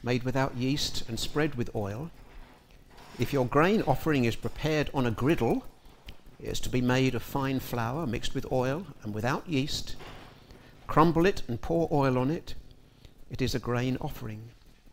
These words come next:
If your grain offering is cooked in a pan, it is to be made of fine flour and oil. Bring the grain offering made of these things to the Lord.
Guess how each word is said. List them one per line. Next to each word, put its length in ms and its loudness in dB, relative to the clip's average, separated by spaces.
If 100 -6
your 120 0
grain 360 4
offering 480 0
is 120 -2
cooked 400 -2
in 140 2
a 60 -2
pan, 560 -2
it 100 -6
is 140 -4
to 80 -2
be 100 0
made 340 2
of 80 -4
fine 360 -4
flour 520 -4
and 180 -8
oil. 380 -6
Bring 300 2
the 80 -4
grain 340 2
offering 500 -4
made 300 -2
of 160 -10
these 240 0
things 420 -4
to 120 -2
the 100 -4
Lord. 460 -6